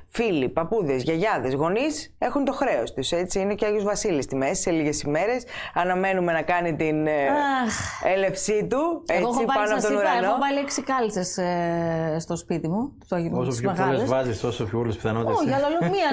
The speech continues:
Speaker 3: <laughs>
Speaker 2: μία, σε μία να φέρει, καλά θα είναι. Ό,τι προλάβουμε, δηλαδή.
Speaker 3: Πάντως είναι αυτό με την ακρίβεια, είναι κάτι το οποίο πραγματικά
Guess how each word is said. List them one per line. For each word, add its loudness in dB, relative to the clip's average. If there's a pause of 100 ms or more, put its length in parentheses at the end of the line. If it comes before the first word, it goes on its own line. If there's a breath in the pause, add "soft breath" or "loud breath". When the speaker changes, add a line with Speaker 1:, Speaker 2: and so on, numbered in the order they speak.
Speaker 3:
<laughs> 2
Speaker 2:
μία, 0
σε 0
μία 2
να 2
φέρει, 2
καλά 2
θα 2
είναι. 0 (320)
Ό,τι 0
προλάβουμε, 2
δηλαδή. 2
Speaker 3:
Πάντως -2
είναι 0
αυτό -4
με -2
την -2
ακρίβεια, -2
είναι -2
κάτι -2
το -8
οποίο -4
πραγματικά -2